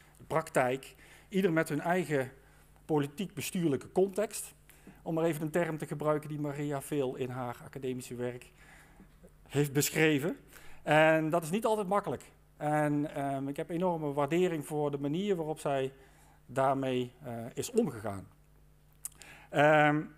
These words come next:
en ze stelde daar ook altijd goede vragen. Eh, als ik bij de G G D was met haar, dan was Maria altijd degene die de vraag stelde: "Ja, maar wat heeft hier de wetenschap nu aan? Of wat kunnen we uit de wetenschap gebruiken om het plan van aanpak van, van ons in de praktijk,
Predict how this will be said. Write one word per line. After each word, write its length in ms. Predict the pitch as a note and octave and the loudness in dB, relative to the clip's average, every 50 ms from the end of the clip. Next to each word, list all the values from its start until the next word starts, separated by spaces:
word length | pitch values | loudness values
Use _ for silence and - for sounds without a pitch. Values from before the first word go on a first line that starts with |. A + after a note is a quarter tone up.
| - - - - - - - - - | -20 -20 -20 -20 -20 -20 -20 -20 -8
en 120 | - E3 D3+ | -6 -2 -2
ze 80 | F#3 | 0
stelde 280 | F3 - A#3 A3+ G3+ G#3 | 4 6 4 6 6 6
daar 220 | G3+ G3+ G#3 F#3 | 6 6 6 4
ook 120 | G3 F#3+ A3+ | 2 0 2
altijd 260 | A3 G3+ G3+ F3+ E3 | 0 0 0 -4 -4
goede 260 | F3+ A#3 B3 G#3+ F#3+ | 0 2 2 2 2
vragen. 480 | E3 G3 G#3+ A3 G3 D3+ A2 G#2+ F#2+ - - - _ - | 2 4 4 4 4 2 0 -2 -8 -10 -12 -20 _ -10
Eh, 200 | - D3 C3+ C3+ | -4 0 0 2
als 160 | C3+ C#3 B2+ - | 2 0 -4 -6
ik 60 | D3+ - - _ - | -14 -16 -20 _ -10
bij 120 | - B2 B2 | -8 -8 -8
de 60 | B2 | -6
G 40 | - | -6
G 220 | D3+ C#3+ C3 D3 | -6 -6 -6 -2
D 300 | C#3+ D#3 E3 F3 G3 G3 - - | -2 -2 -2 -2 -4 -6 -8 -4
was 380 | C3+ D3+ D#3+ - - - - - | -2 -2 -2 -2 -8 -16 -12 -6
met 160 | D3+ D3+ C#3+ | -6 -6 -4
haar, 240 | C#3 C3+ C#3 C#3+ C#3+ | 0 0 0 0 0
dan 100 | C#3+ C3+ | -2 -4
was 120 | C3 B2+ | -6 -8
Maria 300 | - C3+ C3+ C#3+ C#3 C#3 | -8 -8 -6 -4 -4 -2
altijd 200 | B2+ B2+ C3 B2+ | -4 -4 -6 -8
degene 340 | C3+ A#2+ C3 C3 B2+ B2 B2 | -10 -6 -4 -4 -4 -4 -6
die 240 | - C3 A#2+ C3+ D3 - - - - _ - | -8 -8 -10 -10 -12 -18 -20 -20 -20 _ -18
de 80 | A#2 | -14
vraag 280 | A#2 - A2+ A2+ A#2 - | -8 -2 -2 -2 -2 -2
stelde: 320 | - - A#2 A2+ A2+ A#2+ | -4 -6 -4 -4 -2 -2
"Ja, 80 | A#2+ A#2+ | -4 -2
maar 100 | B2 A#2+ | 0 -2
wat 100 | C3 - | -2 -2
heeft 180 | C3+ C3 - | -2 -8 -4
hier 100 | - C3+ | -6 -6
de 60 | C3+ B2+ | -2 2
wetenschap 460 | C#3+ E3 D#3+ F3+ - - C3+ - - | 0 0 0 -2 -4 -4 -4 -4 -4
nu 120 | C#3 C#3+ | -8 -4
aan? 240 | B2+ A#2 A2 G#2+ G#2+ | -2 -2 -2 -2 -6
Of 140 | G#2 - - | -10 -8 -6
wat 180 | C3+ C3 - - - - - - | -6 -6 -6 -8 -20 -20 -20 -6
kunnen 220 | - D#3+ D3 C#3+ C#3 | -2 0 0 2 2
we 80 | D3+ | 4
uit 140 | D3 C#3+ C#3+ | 4 2 2
de 80 | D3 C#3 | 2 2
wetenschap 480 | D#3 E3 F#3 F3 - - - D3+ - | 2 2 2 0 -2 -2 -2 -2 0
gebruiken 640 | - D3+ B2+ C3+ C#3+ D#3 E3+ F#3+ F3+ D#3 D3 F3 F#3 - - - - - | -2 -6 -4 2 4 6 6 4 2 0 -2 -2 -2 -6 -14 -20 -18 -8
om 280 | E3 C3 B2 C3+ D#3 F3+ | -6 -4 -4 -4 -4 -6
het 160 | F3 C#3 - | -8 -8 -2
plan 180 | D3+ C3 B2 - | -2 -2 -2 -2
van 120 | C#3+ - | -4 -2
aanpak 440 | D#3 E3 F#3+ F3+ - B2+ C#3 D3 - | -2 -2 -2 0 -2 -2 -4 -4 -4
van, 240 | - D3+ C3 C3 - - | -10 -10 -10 -10 -12 -14
van 180 | - - B2 | -12 -8 -6
ons 240 | A#2+ B2+ C#3 - - | -4 -4 -4 -6 -8
in 120 | C3+ C3 B2+ | -10 -8 -8
de 60 | A#2+ | -6
praktijk, 560 | - C3+ C3 - - E3+ C#3+ C#3+ D#3 - | -4 -6 -6 0 0 2 2 2 -2 -4